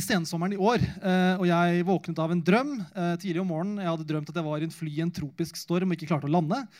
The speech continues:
så det begynte bra. Jeg tok med meg laptopen min, jeg tok med trillekofferten, tok tredve-bussen fra Dælenenga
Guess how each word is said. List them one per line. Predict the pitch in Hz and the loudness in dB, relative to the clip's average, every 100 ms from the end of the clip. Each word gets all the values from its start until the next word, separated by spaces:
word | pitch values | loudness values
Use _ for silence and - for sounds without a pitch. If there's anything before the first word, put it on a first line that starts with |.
| - | -20
så | - 143 | -20 -12
det | |
begynte | 143 139 156 | -12 -6 0
bra. | 208 226 196 - - 156 | 2 2 -4 -14 -16 -10
Jeg | 151 | -6
tok | 196 - | -8 -8
med | 143 | -10
meg | 147 143 196 | -10 -2 0
laptopen | 208 226 214 220 | 2 0 2 4
min, | 220 220 208 | 4 2 0
jeg | 170 | -2
tok | 160 147 | -4 -4
med | 226 | 0
trillekofferten, | 220 196 208 202 214 208 | 2 2 0 -6 -10 -10
tok | 143 - | -10 -6
tredve-bussen | 220 220 175 190 - 208 | -2 -2 -2 -4 -4 -6
fra | 147 | -4
Dælenenga | 143 185 180 185 185 185 | 2 2 4 0 0 -2